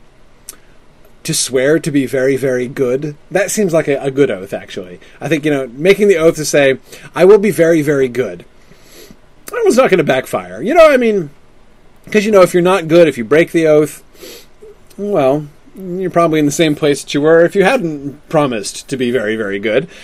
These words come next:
Um, being <laughs> very, very good is its own reward. Nobody's gonna, nobody's gonna, uh, probably be able to manipulate that oath against you. It's easy to imagine circumstances where this kind of an oath of an, of an alliance could come back to bite them.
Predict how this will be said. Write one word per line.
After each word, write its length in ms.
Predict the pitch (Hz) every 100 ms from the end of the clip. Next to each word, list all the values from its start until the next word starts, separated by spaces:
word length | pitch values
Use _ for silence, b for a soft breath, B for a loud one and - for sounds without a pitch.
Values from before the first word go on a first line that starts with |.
| B B B
Um, 400 | 127 120 120 127
being 220 | 127 143 135
<laughs> 80 |
very, 360 | 131 - - 165
very 300 | - - 139 - -
good 240 | 147 -
is 160 | 240 -
its 240 | 151 -
own 240 | 139 123
reward. 580 | 147 143 175 190 127 101 B B 190
Nobody's 460 | 131 185 165 160 147
gonna, 320 | - 135 117 B B 147
nobody's 400 | - 147 139 139
gonna, 420 | - 135 123 117 -
uh, 160 | 127 113
probably 640 | - 202 240 127 113 104
be 160 | 110 135
able 160 | 127
to 60 | 127
manipulate 500 | 123 139 135 127 120
that 160 | 120 117
oath 180 | 117
against 380 | 123 143 185 -
you. 180 | 110 92 B B B -
It's 180 | 226
easy 320 | 220 285 392 415
to 140 | 294
imagine 500 | 254 226 320 294 175
circumstances 920 | 165 262 285 330 - 127 110 104 95
where 180 | 113 127
this 180 | 135 165
kind 280 | - 165 190
of 100 | 143
an 80 | 139
oath 220 | 170 -
of 80 | 135
an, 240 | 131 156 -
of 260 | 151 131
an 120 | 135 127
alliance 680 | 123 202 190 135 - - -
could 260 | - 170 156
come 220 | 160 160
back 220 | 170 185
to 100 | -
bite 320 | 170 269 339
them. 240 | - 78